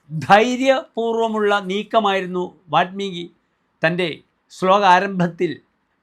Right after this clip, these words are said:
രാമായണം രചിക്കുമ്പോൾ അദ്ദേഹം സൂചിപ്പിച്ചത്.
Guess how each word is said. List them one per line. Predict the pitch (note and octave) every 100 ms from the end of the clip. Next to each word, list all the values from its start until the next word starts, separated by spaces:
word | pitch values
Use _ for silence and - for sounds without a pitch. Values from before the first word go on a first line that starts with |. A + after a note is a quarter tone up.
| -
രാമായണം | C#3+ F3 G3+ G3+ G3 F3 B2+ B2
രചിക്കുമ്പോൾ | D#3 E3 G#3+ A#3 G#3+ G3 B2 - _ _ _ _ _ _ -
അദ്ദേഹം | D3+ F#3 D#3+ E3+ F3 _ _ _ _
സൂചിപ്പിച്ചത്. | _ F3 E3 E3+ D3 - C3